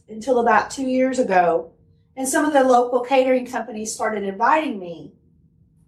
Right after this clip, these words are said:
Well, it's not ever, in my experience, been just a catering tasting. There's always some other vendors there, and it's a nice atmosphere because I always go with my clients as part of full service wedding planning.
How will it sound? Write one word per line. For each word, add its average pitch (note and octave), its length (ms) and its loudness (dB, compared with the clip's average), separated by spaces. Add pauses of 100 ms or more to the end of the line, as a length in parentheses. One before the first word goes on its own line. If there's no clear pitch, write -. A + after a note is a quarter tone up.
(240)
Well, A#3 380 4
it's B3 220 -2
not F#4 360 4
ever, C#4 360 4
in A#3+ 120 2
my B3+ 220 2
experience, A#3 460 -8
been A3 260 -8
just - 340 2
a - 100 -6
catering G#3+ 460 0
tasting. - 500 -10
There's B3 200 2
always C#4+ 380 2
some B3+ 180 -2
other A3+ 300 0
vendors B3+ 500 0
there, D4 640 0
and B3 400 2
it's B3 240 0
a A#3+ 100 2
nice C#4 500 2
atmosphere A#3+ 640 -2
because A3 540 -4
I B3+ 220 4
always E4 260 2
go C4 160 4
with B3 240 2
my G3+ 140 0
clients G#3+ 480 -6
as G3+ 100 -12
part A3+ 280 -4
of - 80 -14
full A#3 120 -2
service A3+ 380 -6
wedding G3 280 -4
planning. F3+ 440 -14